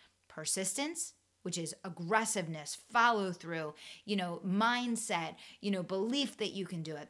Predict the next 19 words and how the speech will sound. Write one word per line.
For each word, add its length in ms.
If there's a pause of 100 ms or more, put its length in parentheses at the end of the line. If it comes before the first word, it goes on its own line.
(140)
Persistence, 840 (200)
it's 160
a 80
willingness 560
to 80
go 320
above 400
and 140
beyond 320
and 160
do 200
whatever 540
it 160
takes 300
to 80
get 200
the 80
job 320
done. 400